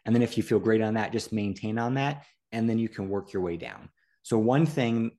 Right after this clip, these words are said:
that some people do, we have what's called the Ultimate Zeolite Experience,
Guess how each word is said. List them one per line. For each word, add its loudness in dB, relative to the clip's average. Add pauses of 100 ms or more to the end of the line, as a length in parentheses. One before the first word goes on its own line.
that -4
some 0
people -2
do, 0
we 2
have -2
what's -6
called -6
the -6
Ultimate -4
Zeolite -2
Experience, -6